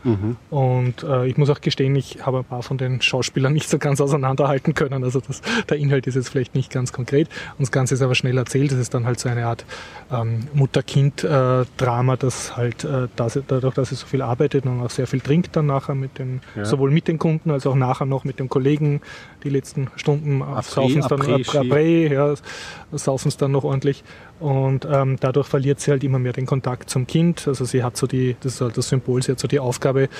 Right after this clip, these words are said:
Speaker 2: das Kind jeden Tag in der Früh zum Schulbus zu bringen.
Speaker 1: Mhm.
Speaker 2: Und, und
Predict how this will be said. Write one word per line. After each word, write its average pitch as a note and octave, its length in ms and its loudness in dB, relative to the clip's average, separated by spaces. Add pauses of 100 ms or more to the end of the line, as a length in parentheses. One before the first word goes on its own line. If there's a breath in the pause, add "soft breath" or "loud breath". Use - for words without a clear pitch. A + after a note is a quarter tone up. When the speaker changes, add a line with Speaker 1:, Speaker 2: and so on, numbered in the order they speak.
(160 loud breath)
Speaker 2:
das - 180 0
Kind C#3+ 280 2
jeden C#3 300 0
Tag B2+ 220 -4
in D3 100 2
der C3 120 2
Früh D3 320 2
zum C3 260 0
Schulbus C3+ 560 0
zu - 140 0
bringen. A#2 400 0
Speaker 1:
Mhm. G#2+ 280 -2 (360 loud breath)
Speaker 2:
Und, C3 260 2
und C#3 180 2